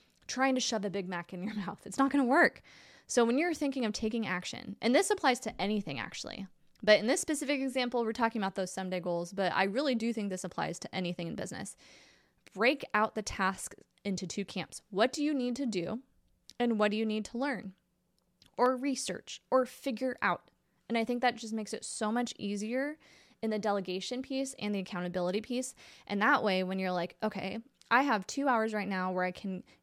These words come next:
get some shit done, where do I start?" You can pull from that list. You know, "I actually have quiet time right now. I have my comfort water bottle. I have my headphones,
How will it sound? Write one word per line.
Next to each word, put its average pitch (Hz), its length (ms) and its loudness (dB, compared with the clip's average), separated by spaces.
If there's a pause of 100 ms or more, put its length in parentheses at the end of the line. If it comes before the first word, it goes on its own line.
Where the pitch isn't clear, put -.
(120)
get 233 220 6
some 285 160 -2
shit 285 240 -4
done, 190 340 -4 (300)
where 202 280 2
do 226 140 2
I 196 100 4
start?" - 440 -6
You 196 120 -4
can 220 180 0
pull 339 200 2
from 226 200 -8
that 175 180 -6
list. - 340 -10 (420)
You 214 120 0
know, 226 260 4
"I 220 380 2
actually 214 320 -2
have 233 140 -4
quiet 226 360 0
time 247 300 -4
right 247 160 -4
now. 240 400 -4
I 208 80 -2
have 214 260 4
my 190 280 6
comfort 240 480 2
water 220 300 2
bottle. 240 460 0 (320)
I - 80 -4
have 196 160 2
my 180 120 0
headphones, 240 920 -2